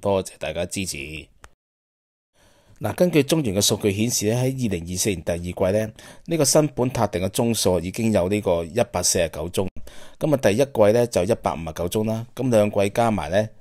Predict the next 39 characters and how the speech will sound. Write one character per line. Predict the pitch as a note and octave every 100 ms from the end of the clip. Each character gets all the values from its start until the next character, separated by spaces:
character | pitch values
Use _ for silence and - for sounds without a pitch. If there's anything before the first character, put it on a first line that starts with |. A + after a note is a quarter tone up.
| -
就 | - F#2
係 | E2+
三 | - B2+ A#2+ A#2+
百 | G#2 D#2+
零 | C#2
八 | - F2
宗 | - G#2
嘅。 | F#2 - - - - -
噉 | D#3+
啊， | C#3
已 | B2
經 | D3+ C3+
比 | A#2+
起 | A#2+ A#2
咧 | B2
二 | B2+ A2+ G2
零 | D#2+ F2+
二 |
三 | F#2+ C3+
年 | F2
全 | - D#2+
年 | D2+ E2
咧 | A#2 A2+ -
就 | -
二 | F2+ F2 F2+ -
百 | F#2
六 | F#2 F2
十 | G2
一 |
宗 | G#2 G#2+
咧 | G#2+
就 | G#2 C#3
高 | A2
咗 | G2
十 | - - -
八 | - F2
個 | -
percent | - - F#2
喎。 | D#2+